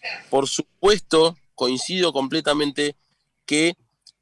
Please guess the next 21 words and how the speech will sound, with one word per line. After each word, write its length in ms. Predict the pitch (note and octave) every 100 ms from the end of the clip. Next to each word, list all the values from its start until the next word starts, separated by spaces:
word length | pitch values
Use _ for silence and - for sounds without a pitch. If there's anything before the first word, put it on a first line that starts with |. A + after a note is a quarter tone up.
| _ -
es 180 | F#3 F#3+
imposible 720 | F#3+ F3 E3+ - A3 F#3+ D#3
reemplazar 680 | C#3+ C#3 C3+ C3 - F3 E3+
el 180 | C#3 C3+
impacto 720 | C#3 C3+ - A3 - - D#3
que 100 | C3
te 120 | B2+
puede 200 | B2 D#3
dar 140 | D3+ D3+
una 200 | C#3 B2+
caricia, 640 | B2+ A#2+ E3+ D#3 - A#2+ G#2+
un 200 | C3 B2
olor, 560 | A2+ B2 D#3+ C#3 A2+ - _ _ -
el 220 | A#2+ B2+
ver 220 | D#3+ F3+
con 180 | E3 D3
tus 140 | C3
propios 540 | - E3+ F3+ D#3+ D3+ -
ojos 340 | E3 - B2
un 140 | B2+ A2+
paisaje. 720 | A#2 A#2 D3+ C#3+ - A2